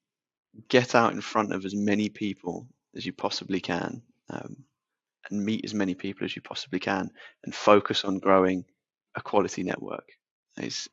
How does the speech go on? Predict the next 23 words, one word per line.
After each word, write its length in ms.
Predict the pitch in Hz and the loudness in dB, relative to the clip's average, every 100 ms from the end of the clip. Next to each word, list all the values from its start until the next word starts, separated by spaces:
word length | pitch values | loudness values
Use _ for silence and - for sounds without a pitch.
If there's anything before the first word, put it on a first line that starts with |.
| - | -12
is 160 | 107 | -8
my 160 | 80 - | -6 -6
advice, 340 | - 65 - | -4 -6 -6
especially 680 | - - 90 - 98 90 92 _ _ _ _ _ - | -8 -4 -2 0 0 -2 -4 _ _ _ _ _ -4
in 180 | 104 | 0
the 80 | 101 | 0
marketing 540 | 98 101 - - 95 95 | 0 -2 -4 -8 -8 -4
sector. 400 | - - 92 107 _ _ _ - | -6 -4 -6 -6 _ _ _ -20
If 80 | - | -8
this 180 | 104 | -6
is 120 | 101 98 | -4 -2
where 100 | 92 | -2
you're 120 | 95 | 0
working, 480 | 98 98 - 107 127 _ _ _ _ _ _ | 2 2 0 -4 -6 _ _ _ _ _ _
meet 240 | - 110 - | -2 0 0
as 120 | - | -2
many 520 | 104 101 98 101 127 _ _ _ | 2 4 4 0 -4 _ _ _
good 180 | 101 95 | -4 -2
people 340 | - 98 98 | -2 -4 -4
as 120 | 95 95 | -6 -4
you 60 | |
can, 340 | - 92 - 139 _ _ _ _ - | -2 -2 -2 -10 _ _ _ _ -10
um, 340 | 98 92 95 | -8 -8 -10